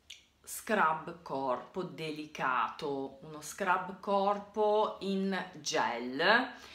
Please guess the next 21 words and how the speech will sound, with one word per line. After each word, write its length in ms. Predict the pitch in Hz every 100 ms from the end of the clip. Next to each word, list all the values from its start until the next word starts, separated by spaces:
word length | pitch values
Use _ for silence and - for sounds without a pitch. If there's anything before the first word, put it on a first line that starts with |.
| - -
I 180 | 196 185
granetti 600 | 196 190 190 202 - 196
sono 340 | - 175 156
molto, 580 | 170 180 175 160 - 151
ma 120 | 170
molto, 540 | 160 160 160 143 -
molto 400 | 147 143 143 143
sottili 920 | - - 139 - - 139 143 151 165 165 - - -
ed 220 | - 190
è 260 | 170 151 - 180
Le 160 | 185 185
Delicious, 760 | 175 175 190 190 233 254 247 262 277 - - - - - - - - -
mm, 280 | 165 156 151
scrub 680 | 156 - - 170 160 - 135
dolce 920 | 143 151 131 135 - 214 208 - -
al 260 | 269 285 262
cocco 420 | - 113 - -
e 80 | 131
vaniglia, 840 | 127 113 110 107 - 127 120 -
anche 380 | - 147 139 143
questo, 760 | - - - - - - -